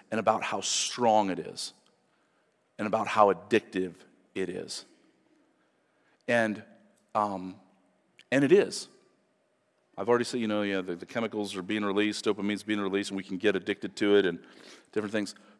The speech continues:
But I, I think one of the things that happens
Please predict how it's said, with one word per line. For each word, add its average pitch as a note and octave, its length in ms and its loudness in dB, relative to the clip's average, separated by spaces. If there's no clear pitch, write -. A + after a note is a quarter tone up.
But - 420 4
I, C3+ 240 2
I B2+ 60 2
think D#3+ 260 -4
one D3+ 140 6
of C3 60 2
the A2+ 60 -6
things C3+ 200 -2
that - 80 -6
happens G#2 680 0